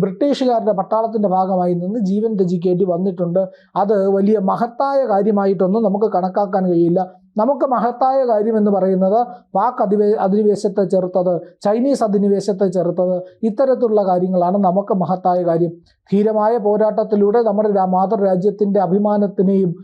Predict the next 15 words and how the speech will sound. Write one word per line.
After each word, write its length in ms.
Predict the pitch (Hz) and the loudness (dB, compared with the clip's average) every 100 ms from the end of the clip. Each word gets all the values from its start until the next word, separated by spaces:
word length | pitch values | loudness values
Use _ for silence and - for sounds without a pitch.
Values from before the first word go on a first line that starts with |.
| - _ _ _ _ _ _ _ - | -20 _ _ _ _ _ _ _ -4
അതിൻ്റെ, 340 | 185 208 214 196 - - - | 0 2 2 0 -4 -10 -2
ആ, 20 | 175 175 175 175 175 170 170 - | 0 2 2 2 2 0 -2 -4
പരമാധികാരത്തിനെയും 920 | 175 202 240 277 254 214 190 196 196 185 | -2 0 0 2 2 0 0 0 0 2
നിലനിർത്താൻ 460 | 196 226 226 208 185 | 2 0 0 0 0
വേണ്ടിയിട്ട് 440 | 175 180 185 180 202 | 0 0 0 0 0
നിരന്തരമായി 640 | 180 196 214 202 175 180 208 | 0 0 0 0 2 2 0
നമ്മുടെ 240 | 185 214 254 | 0 0 0
സൈനികൾ, 340 | 226 202 208 202 180 185 180 | 0 0 0 0 -2 -4 -2
ആ, 20 | 175 175 - _ 180 170 | 0 0 -4 _ -2 0
വഹിക്കുന്ന 440 | 175 202 202 214 208 202 | 0 0 0 -2 -2 0
ത്യാഗത്തെ 460 | 190 226 240 196 185 | 0 2 0 0 0
നമുക്ക് 180 | 175 175 | 0 -2
മനസ്സിലാക്കാം. 440 | 165 170 160 165 180 | -4 -2 -2 0 -2
പക്ഷേ 200 | 185 196 185 185 - 202 | 0 0 -2 -4 -6 -2
ചൈന 240 | 214 | 0